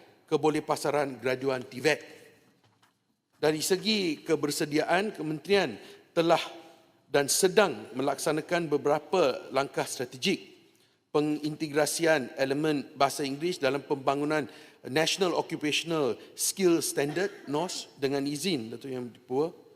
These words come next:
khususnya bagi bidang yang berorientasi industri global seperti pembuatan maju, teknologi maklumat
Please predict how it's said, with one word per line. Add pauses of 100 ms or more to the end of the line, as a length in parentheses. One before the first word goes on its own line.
(640)
khususnya
bagi
bidang
yang
berorientasi
industri
global
seperti
pembuatan (400)
maju,
teknologi
maklumat